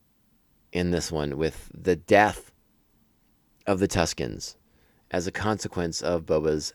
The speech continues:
actions, uh, with the train heist and, and with, uh, with coming after the swoop gang at Tosche Station.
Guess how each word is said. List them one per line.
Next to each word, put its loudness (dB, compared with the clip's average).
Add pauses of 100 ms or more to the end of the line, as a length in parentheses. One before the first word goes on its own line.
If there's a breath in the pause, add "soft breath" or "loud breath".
actions, -4 (1080)
uh, 0
with 0
the -10
train 0
heist -4
and, -2
and 0
with, 2
uh, 4
with 0
coming 4
after 2
the 2
swoop 0
gang 2
at 0
Tosche -2
Station. -4